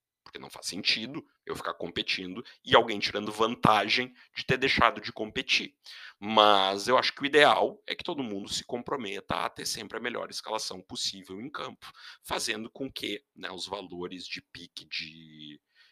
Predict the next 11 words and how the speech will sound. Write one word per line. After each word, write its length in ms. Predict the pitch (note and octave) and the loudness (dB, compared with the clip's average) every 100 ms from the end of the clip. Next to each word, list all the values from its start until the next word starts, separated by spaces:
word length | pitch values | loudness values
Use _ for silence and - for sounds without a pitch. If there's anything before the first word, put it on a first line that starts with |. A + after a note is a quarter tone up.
| _ | _
de 400 | D#2+ - D2+ D2 | -8 -6 -6 -2
draft 540 | D#2+ G#2 G#2 G#2+ - | 4 6 6 2 0
ali, 180 | E2+ D#2 | -4 -6
de 120 | F2 | -8
rookies, 560 | G#2+ G2 G2 - A#2 A#2 | -6 -4 -6 -6 -4 0
se 240 | - - | 2 2
equilibre 600 | C#3 - C#3+ B2 A#2 C3 | 0 -2 -4 -2 -4 -2
pela 220 | C#3+ E3 F3 | 0 0 0
força 320 | - A2+ - | 0 -2 -2
dos 140 | G2+ | -4
times. 600 | - - G2 - - - | -2 -4 -6 -6 -4 -4